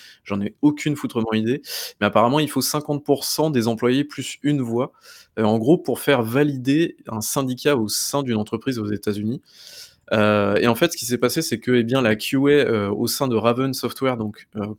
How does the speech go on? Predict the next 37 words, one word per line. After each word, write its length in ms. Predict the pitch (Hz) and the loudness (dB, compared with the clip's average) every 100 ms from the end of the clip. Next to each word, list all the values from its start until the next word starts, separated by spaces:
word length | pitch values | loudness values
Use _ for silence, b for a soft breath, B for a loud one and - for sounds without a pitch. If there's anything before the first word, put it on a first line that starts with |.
| - | -14
qui 140 | - | -8
pour 120 | 113 107 | 0 2
rappel, 340 | 104 120 110 | 2 0 0
d-, 80 | 113 | -4
euh, 160 | 101 98 98 104 - - - - 87 | -4 -8 -10 -12 -16 -16 -18 -18 -14
Raven, 360 | 104 110 123 120 | -4 -2 -2 -2
c'est 220 | - 117 | -4 -4
l'un 160 | 107 117 | -2 0
des 120 | 117 | -2
studios 520 | - 117 120 120 101 | -4 -4 0 0 -2
prépondérants 640 | - 113 - 117 113 117 120 | -8 -10 -4 0 0 0 -4
sur, 240 | - 95 - | -8 -10 -12
euh, 40 | - | -10
Call 100 | 110 | -8
of 80 | 107 | -4
Duty, 200 | 110 - _ | -6 -8 _
Call 100 | 117 | -2
of 60 | 110 | -2
Duty 220 | 107 - | -6 -8
Warzone. 540 | 104 101 104 120 135 - B B B B - | -4 -4 -2 -2 -2 -8 B B B B -6
Euh, 120 | 98 | -2
donc 200 | 101 107 | -2 0
en 80 | 110 | 0
gros, 260 | 110 127 135 | 4 6 4
ils 160 | 110 | 2
étaient 160 | 110 113 | -2 -2
super 320 | - 127 139 | -4 -4 -4
chauds 140 | - 131 | -4 -6
pour 160 | 120 | -4
se 80 | 120 | -4
syndiquer, 360 | - 113 107 147 | -2 -2 0 -2
sauf 200 | 123 - | -2 0
que 100 | 110 | 0
Activision 460 | - 117 117 147 | 0 -4 0 2
est 80 | 117 | 2
venu 180 | 110 110 | 2 0
dire, « 300 | 131 165 | 2 0